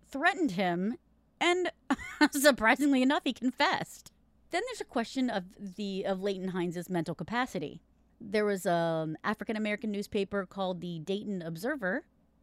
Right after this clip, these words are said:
and of course they saw the attempt over the years to blame a black man for pretty, for, for everything that had been happening to all these women over the past few years.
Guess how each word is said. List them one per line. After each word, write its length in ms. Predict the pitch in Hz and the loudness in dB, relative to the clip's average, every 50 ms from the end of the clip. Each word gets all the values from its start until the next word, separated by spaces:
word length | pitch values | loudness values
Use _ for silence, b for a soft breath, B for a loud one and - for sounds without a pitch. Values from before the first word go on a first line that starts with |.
| _ | _
and 200 | - 233 269 285 | 2 2 4 4
of 100 | - - | 2 2
course 220 | - 277 254 247 - | 2 4 4 4 4
they 100 | - 233 | 2 2
saw 240 | 226 - 247 226 220 | 2 4 4 4 4
the 160 | 202 226 208 | 4 2 0
attempt 340 | 208 - 220 214 202 202 - | 0 2 2 0 2 2 2
over 160 | 208 185 202 | 0 0 0
the 80 | 196 | 0
years 220 | 196 190 190 190 190 | 2 2 2 2 2
to 80 | - 185 | 0 0
blame 220 | - 185 180 180 | 2 4 4 4
a 80 | 175 165 | 2 2
black 260 | 165 175 170 165 - | 2 0 0 0 0
man 200 | 170 160 160 165 | -2 -2 -2 -2
for 120 | - 170 | -2 -4
pretty, 300 | 165 - 202 190 170 170 - - - - - _ _ | -4 -4 -2 -2 -2 -4 -6 -10 -16 -20 -20 _ _
for, 120 | - 254 - - - | -4 -4 -2 0 2
for 180 | 240 220 202 - | 4 4 6 6
everything 360 | 208 214 190 214 208 - 190 180 | 4 4 4 4 2 2 2 0
that 100 | 175 170 | 2 0
had 100 | 165 151 | 0 0
been 100 | 160 165 | -2 -2
happening 600 | 160 180 175 - - 147 151 147 143 147 151 - _ - - _ _ - | 0 -2 -2 -2 -2 -2 -2 -2 -2 -4 -4 -8 _ -20 -20 _ _ -6
to 120 | - 220 | -2 0
all 100 | 185 180 | 0 0
these 220 | 165 185 170 151 | 0 -2 -4 -4
women 420 | - 202 196 175 160 151 151 156 - - | -4 -4 -2 -2 -2 -2 -4 -6 -6 -8
over 140 | - 170 147 | -8 -8 -8
the 80 | 147 156 | -8 -10
past 300 | - - 151 139 - - | -8 -6 -8 -8 -8 -6
few 120 | - 147 | -6 -4
years. 500 | 135 131 139 - - - - - - - | -4 -4 -4 -6 -8 -10 -14 -16 -18 -20